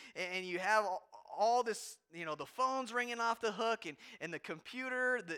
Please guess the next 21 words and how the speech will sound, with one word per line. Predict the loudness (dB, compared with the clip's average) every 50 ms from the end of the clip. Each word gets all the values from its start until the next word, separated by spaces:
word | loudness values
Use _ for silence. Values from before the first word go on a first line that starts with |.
| -8 -8
it's | -10 -10 -10 -10 -10
moaning | -4 0 0 2 2 0 -2 -4 -4 -4 -6 -6 -8 -10 -12 -16 -14
from, | -4 0 0 0 0 -2 -6 -6
groaning | -2 0 2 2 2 2 0 -2 -2 -4
from | -4 -2 -2 -2 -2
the | -4 -4
fact | -2 0 0 0 0 0 -2
that | -4 -4 -4 -6
you | -6 -6 -4
haven't | -2 0 0 0 0 -2 -6 -8 -6 -6 -6
answered | -4 -2 -2 -2 -2 -2 -2 0
all | 2 2 2
the | 2 0 -2
thousands | 0 0 2 4 4 2 0 -2 -6 -8 -6 -6
of | -6 -6
emails | -8 -10 -8 -8 -6 -6 -4 -2 -2 -2 -2 -2 -2
that | -2 -2 0
are | 0 -2 -4 -6 -10 -16 -6 0
listed | 2 2 2 0 0 -2 -2 -2 0
there, | 0 0 2 2 4 4 4 4 2
and, | 2 -2 -4